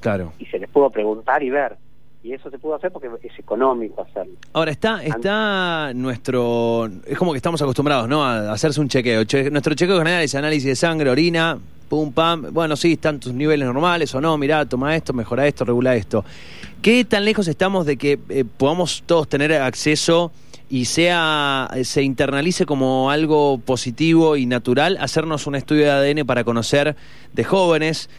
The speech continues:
Speaker 1: todas estas predisposiciones y, en definitiva, como hablábamos recién, prevenir y tener una mejor vida?
Speaker 2: Mira, el camino es el siguiente, como se ve en todo en general, y en particular, digo, respecto a la medicina.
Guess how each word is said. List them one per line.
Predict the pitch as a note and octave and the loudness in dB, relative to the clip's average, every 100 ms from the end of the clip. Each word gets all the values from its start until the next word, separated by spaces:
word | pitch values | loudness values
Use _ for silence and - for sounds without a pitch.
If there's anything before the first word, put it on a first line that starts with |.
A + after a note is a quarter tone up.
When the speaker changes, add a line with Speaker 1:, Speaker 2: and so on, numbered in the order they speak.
| - - | -8 0
Speaker 1:
todas | D3 C#3 | 0 0
estas | C#3+ C3 | -4 -2
predisposiciones | B2 A#2+ - A#2 A2 E3+ E3+ G#3 - - | -2 -2 -2 -4 -2 0 2 2 -2 -2
y, | C#3 D3 E3+ - - | 2 2 2 -2 -4
en | B2 A#2 | 0 0
definitiva, | A#2 B2+ B2 E3+ C3+ | 0 0 2 2 2
como | B2 | 0
hablábamos | A#2+ C3+ C3 | 0 0 -2
recién, | A#2 D#3 F#3 - - - | 0 0 0 -6 -16 -6
prevenir | - C3+ C#3 D3+ G3+ A3 - - | 0 2 2 4 2 2 -2 -4
y | C3 | -2
tener | C3+ C#3+ | 0 0
una | C#3+ C3+ | 0 0
mejor | A#2 B2+ A2 | 0 2 2
vida? | G2+ F#2+ E2 - - - - - - - - - | 2 0 -2 -10 -18 -18 -18 -18 -18 -18 -14 -4
Speaker 2:
Mira, | D#3+ D3 C3 - - - - - - | 2 4 2 -4 -18 -18 -20 -14 -6
el | C#3 | -4
camino | - G3 B3+ | -2 0 0
es | A3 | 0
el | D3+ C#3+ | -4 -2
siguiente, | C3+ B2 - - - | -2 -4 -8 -14 -10
como | - A#2 A#2+ A#2+ | -8 -6 -6 -4
se | - | 0
ve | C3+ D#3+ D#3+ | 2 2 2
en | C3+ A#2 A#2 | -2 -4 0
todo | C3 A#2 A2 G#2+ | 2 2 2 -2
en | G2+ | -6
general, | - G2+ G#2 A#2 B2+ D3 D#3+ - - - | -10 -8 -4 -2 0 -2 -8 -16 -18 -14
y | G2+ G#2 | -10 -10
en | |
particular, | G#2 G#2+ A2 B2+ | -4 -2 2 2
digo, | B2+ | 2
respecto | A#2 B2+ A#2 | 0 -4 -2
a | A#2 | -2
la | |
medicina. | A2+ A2 G#2+ G#2+ G2 | -2 -6 -10 -12 -12